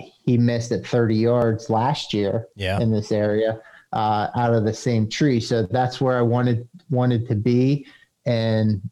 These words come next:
Speaker 1: uh, I had to take a different entry route as, as you did, just because how it was further up the ridge and, and how the deer transitioned from the, the, um,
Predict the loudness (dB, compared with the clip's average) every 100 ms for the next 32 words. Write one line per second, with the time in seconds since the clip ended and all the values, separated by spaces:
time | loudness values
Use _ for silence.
0 | _ -6 -4 -4 -4 -2 -2 -2 -2 -2
1 | -2 -2 -2 -2 -2 -4 0 0 2 0
2 | 2 2 2 0 -2 -4 -2 -2 -2 -2
3 | -2 -4 -2 2 4 4 2 2 0 -2
4 | -8 -4 -4 -4 -4 0 0 -2 -4 -2
5 | 0 0 0 -2 -4 -2 0 0 0 -4
6 | -2 0 2 2 0 0 -2 -2 -8 -20
7 | _ -2 0 0 0 0 0 0 -2 -2
8 | 0 0 -2 -2 -2 0 0 0 -2 -4
9 | -4 -2 -2 -6 -12 _ _ -8 -6 -4
10 | -6 -8